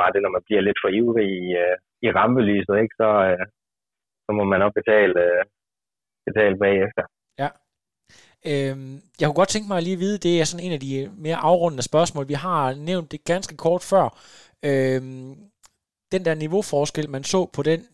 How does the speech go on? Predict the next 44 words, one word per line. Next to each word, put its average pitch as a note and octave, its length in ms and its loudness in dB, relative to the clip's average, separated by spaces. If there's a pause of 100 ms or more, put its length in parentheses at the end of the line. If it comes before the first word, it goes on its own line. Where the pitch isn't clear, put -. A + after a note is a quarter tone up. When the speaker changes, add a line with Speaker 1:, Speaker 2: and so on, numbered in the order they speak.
Speaker 2:
elite, E3 320 -6
der C3+ 60 -2
var C3+ 200 0
på C#3+ 60 -4
det C#3 120 -4
her - 20 -2 (120)
tidspunkt, C#3+ 400 -6
som C3+ 200 -10
jo C3 40 0
var, C#3+ 200 2 (420)
igen, D3 220 -6
de D#3 140 -4
her C3+ 240 0 (100)
Mads C3+ 200 -4
Wittrup, D#3 440 -4 (260)
øh, B2+ 320 0 (180)
Allan D#3+ 200 -2
Steen E3+ 220 -6
Olsen, D3 400 -6
Rasmus D3 280 -6
Petreus, E3+ 540 -2 (420)
det D3 80 0
var D3 60 2
dem, D#3+ 220 0
der, C3 500 2
der, C#3+ 80 -2
jeg C#3 100 -4
tror, E3+ 140 0
Jens C#3+ 260 -2
Toft, - 300 -2
det, D3 160 -10
han D#3 80 -8
har D#3+ 100 -8
måske D3 200 -6
også D#3+ 160 -6
prøvet D#3+ 140 -2
lidt D#3 160 -6
på C#3+ 60 -8
halvdistance, D3 580 -6
og B2+ 40 -10
så D3 80 -6
var D#3 120 -2
der D#3 60 -2
nogle C3+ 260 -6